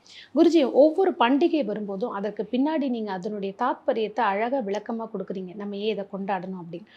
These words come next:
அடுத்ததாக அக்ஷய திருதியை. இந்த அக்ஷய திருதியைன்னு ஒண்ணு எல்லோருக்குமே வந்து தங்கம் வாங்கணும், வெள்ளி வாங்கணும், இதை தாண்டி அதனுடைய தாத்பரியம் என்ன, நம்ம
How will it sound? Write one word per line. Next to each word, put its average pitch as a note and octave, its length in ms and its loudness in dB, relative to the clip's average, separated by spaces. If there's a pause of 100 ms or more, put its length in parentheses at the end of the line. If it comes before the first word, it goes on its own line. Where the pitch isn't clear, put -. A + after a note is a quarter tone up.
(220)
அடுத்ததாக A#3 560 -2
அக்ஷய G#3 460 2
திருதியை. F3+ 380 -6 (400)
இந்த A3 100 4
அக்ஷய D4+ 300 4
திருதியைன்னு C4 520 4
ஒண்ணு A#3+ 180 -2
எல்லோருக்குமே B3 540 2
வந்து A#3+ 280 -4
தங்கம் B3 400 -2
வாங்கணும், G3+ 380 -4
வெள்ளி G#3+ 280 -4
வாங்கணும், F3+ 380 -12 (380)
இதை C4+ 300 4
தாண்டி D#4 340 0
அதனுடைய G3+ 480 -4
தாத்பரியம் A#3+ 580 4
என்ன, G3 280 -6
நம்ம G#3 220 -4